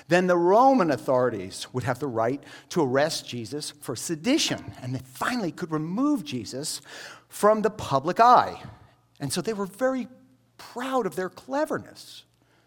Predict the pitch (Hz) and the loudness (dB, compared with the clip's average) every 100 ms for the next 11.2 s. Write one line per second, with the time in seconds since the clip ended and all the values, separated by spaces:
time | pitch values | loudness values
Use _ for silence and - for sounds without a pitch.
0 | _ _ _ 139 - - 247 277 104 104 | _ _ _ -16 -10 -4 -2 -2 -4 -14
1 | - 113 110 147 - - 247 240 151 95 | -8 -6 -4 -8 -12 -10 -6 -6 -6 -8
2 | 117 98 - - 131 170 117 139 147 262 | -14 -14 -16 -16 -14 -10 -8 -8 -4 -4
3 | - - - _ _ _ _ _ _ _ | -4 -8 -20 _ _ _ _ _ _ _
4 | _ _ _ 131 139 - 180 - 233 139 | _ _ _ -4 -4 -4 -6 -6 -6 -6
5 | 120 127 - 262 269 240 220 247 262 277 | -10 -14 -8 -6 -6 -6 -6 0 0 2
6 | 330 349 226 - - - _ _ _ 190 | 4 4 2 -2 -14 -20 _ _ _ -2
7 | 262 277 330 - - - _ _ - - | 2 4 2 -2 -18 -20 _ _ -8 0
8 | 254 320 330 208 165 139 - 160 131 127 | 2 4 4 4 4 2 2 4 4 2
9 | 120 120 196 254 - - 285 285 294 - | 2 4 4 2 -6 0 2 0 -2 -4
10 | 254 170 - - 247 - 190 - 185 165 | -2 -2 -6 0 2 4 2 2 2 2
11 | 208 269 | 4 0